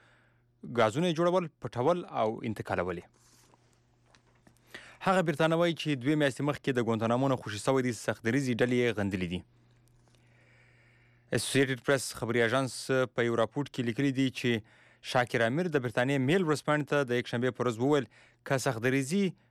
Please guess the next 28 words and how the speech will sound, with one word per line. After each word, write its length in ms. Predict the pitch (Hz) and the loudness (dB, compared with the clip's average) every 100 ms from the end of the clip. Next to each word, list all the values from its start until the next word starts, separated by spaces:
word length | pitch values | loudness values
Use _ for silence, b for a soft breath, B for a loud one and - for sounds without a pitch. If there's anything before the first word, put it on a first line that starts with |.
| _ | _
برتانیې 420 | 120 123 127 143 160 | -2 0 2 2 2
ته، 80 | 151 143 151 - - | 2 2 -2 -14 -8
که 120 | 131 - | -4 -4
سختدریځي 520 | 120 113 190 185 190 147 b b b b | -2 0 0 2 -2 -2 b b b b
برتانیې 360 | 127 127 135 185 | -2 2 0 2
ته 100 | 175 | 0
په 60 | 139 | 0
غوسه 220 | 131 185 175 | 0 0 0
دي، 80 | 170 - b b | -2 -4 b b
نو 120 | 123 123 120 | -2 0 2
د 60 | 117 | 2
دغه 180 | 131 123 | 2 2
هیواد 340 | 113 143 156 - | 2 2 2 -2
څخه 200 | 139 127 | -6 -2
باید 180 | 131 131 | 0 0
ووځي. 380 | 131 95 - 98 _ _ - | -4 -6 -10 -16 _ _ -4
هغه 180 | 110 117 | 0 0
د 80 | 117 | 0
افراطیانو 360 | 117 110 131 123 | 0 0 0 0
لخوا 200 | - 135 | 0 0
په 140 | 120 | 0
وروستیو 320 | 113 - 135 | -6 -4 -2
بریدونو 260 | 117 123 135 | 0 0 0
انتقاد 380 | 113 - 117 - | -2 0 -2 -2
کړی 140 | 101 90 | -6 -6
دی. 80 | 95 | -6
هغه 280 | 101 107 | -2 2
وویل، 180 | 139 170 | 2 2